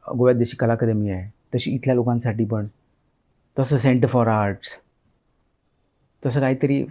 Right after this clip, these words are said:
तसं स्वप्न बाळगतो मी. म्हणजे तशी इच्छा आहे काहीतरी करायची.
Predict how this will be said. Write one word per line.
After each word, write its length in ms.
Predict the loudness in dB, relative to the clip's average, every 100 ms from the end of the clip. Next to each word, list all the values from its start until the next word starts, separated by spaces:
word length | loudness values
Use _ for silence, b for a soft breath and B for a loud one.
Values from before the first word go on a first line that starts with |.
| -12 _ _ _ _ _ _ -10
तसं 380 | -4 -2 -2 -6 _ _ _ -16 -8
स्वप्न 220 | -4 0
बाळगतो 440 | 0 0 -2 -6
मी. 140 | -8 -8 _
म्हणजे 200 | -10 -10 -12 -18 _ -20 -20 _ _ _ _ _ _ _ _ _ _ _ _ _ -10
तशी 200 | -4 -4
इच्छा 260 | -4 -6
आहे 140 | -6 -6
काहीतरी 320 | -10 -12 -14
करायची. 380 | -20 -20 -20